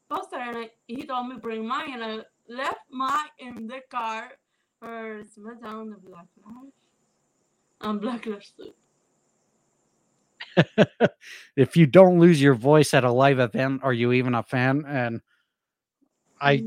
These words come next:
Speaker 1: Mm.
Speaker 2: I've never lost my voice, but yeah, I'm still a fan. But Gil
Speaker 1: <laughs> Yes.
Speaker 2: Mary, Gil Mary is a, one of those over-the-top fans, and that's good,
Speaker 1: Yes.
Speaker 2: so. <laughs>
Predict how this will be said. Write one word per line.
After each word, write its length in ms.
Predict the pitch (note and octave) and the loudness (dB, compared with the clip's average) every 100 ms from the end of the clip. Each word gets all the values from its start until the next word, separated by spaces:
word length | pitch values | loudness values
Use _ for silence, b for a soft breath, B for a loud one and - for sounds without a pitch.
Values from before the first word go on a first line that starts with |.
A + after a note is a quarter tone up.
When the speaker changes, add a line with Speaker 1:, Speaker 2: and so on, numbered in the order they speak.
| G#3+ | -6
Speaker 1:
Mm. 80 | A2+ | -4
Speaker 2:
I've 160 | C3+ F3+ | -2 2
never 260 | G#3 A#3 A3 | 6 8 8
lost 340 | F#3+ G#3 F#3+ - | 6 6 4 2
my 140 | D#3+ | 0
voice, 440 | C3 D#3+ B3 G#3 | 2 2 4 2
but 180 | - D#3 | -2 -6
yeah, 300 | C3+ D#3 F#3 | -2 -2 -2
I'm 120 | D3 | -4
still 280 | - - D#3+ | -8 -8 -6
a 40 | C3 | -6
fan. 400 | C#3 A#2+ B2+ B2+ | -6 -4 -4 -4
But 200 | B2+ A#2+ - - D#3+ | -6 -8 -14 -20 -10
Gil 220 | D3 F#3+ | -2 0
Speaker 1:
<laughs> 0 | |
Yes. 0 | |
Speaker 2:
Mary, 260 | A3+ B3 C4 - D3 - _ _ _ _ - | 2 0 -2 -2 -6 -6 _ _ _ _ -4
Gil 240 | D3+ A#3 | 0 0
Mary 320 | F#3+ F#3 F3 | 0 0 2
is 160 | D#3 C3+ | 0 -2
a, 120 | C#3 - - | -6 -10 -10
one 200 | E3+ F#3 | -2 -2
of 100 | D#3+ | 0
those 220 | C#3+ C3+ - | -2 -4 0
over-the-top 840 | A3 G#3 E3+ C#3+ - F3 D3+ _ | 2 2 0 -2 -2 -4 -4 _
fans, 480 | - B2+ A#2+ A#2+ A2 _ _ E3 | -8 -6 -6 -10 -14 _ _ -12
and 180 | B2+ | -6
that's 240 | C#3+ C#3+ G#3+ | -2 -2 -2
good, 260 | D3 A#2+ | -4 -4
Speaker 1:
Yes. 60 | G#2 _ A#2 | -8 _ -8
Speaker 2:
so. 160 | A2 _ _ _ _ _ C#4+ | -8 _ _ _ _ _ -12
<laughs> 320 | - - | -12 -10